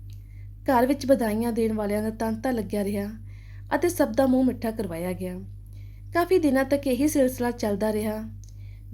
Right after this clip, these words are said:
ਗਿਆਰਾਂ ਦਿਨਾਂ ਬਾਅਦ ਤਕਦੀਰ ਦੇ ਸੱਸ ਸਹੁਰਾ ਗੁਰਦਰਸ਼ ਨਾਲ ਹੀ ਆ ਕੇ ਪੰਜੀਰੀ ਦੇ ਗਏ। ਪੰਜੀਰੀ ਦਾ ਸਾਰਾ ਖਰਚਾ ਵੀ ਗੁਰਦਰਸ਼ ਨੇ ਹੀ ਕੀਤਾ ਸੀ,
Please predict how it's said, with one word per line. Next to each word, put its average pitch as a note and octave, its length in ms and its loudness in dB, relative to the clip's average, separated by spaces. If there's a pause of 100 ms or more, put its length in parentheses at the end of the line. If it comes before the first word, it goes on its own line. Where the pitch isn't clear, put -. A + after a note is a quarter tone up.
ਗਿਆਰਾਂ C#4+ 240 10
ਦਿਨਾਂ A3+ 300 2
ਬਾਅਦ G#3 260 0
ਤਕਦੀਰ A3 420 -2
ਦੇ A3 140 0
ਸੱਸ A#3 340 -2
ਸਹੁਰਾ G#3 360 -2 (680)
ਗੁਰਦਰਸ਼ G#3+ 540 0 (720)
ਨਾਲ A3+ 260 2
ਹੀ C#4 200 2
ਆ G#3+ 120 0
ਕੇ G3+ 160 -6
ਪੰਜੀਰੀ A3 440 0
ਦੇ G3 200 2
ਗਏ। F#3+ 260 -4 (800)
ਪੰਜੀਰੀ B3+ 320 4
ਦਾ B3+ 140 4
ਸਾਰਾ A#3+ 280 2
ਖਰਚਾ A3 400 -2
ਵੀ A3 280 -4 (500)
ਗੁਰਦਰਸ਼ A#3 460 0
ਨੇ A#3+ 60 2
ਹੀ C4 120 6
ਕੀਤਾ G#3 340 -4
ਸੀ, F#3 300 -8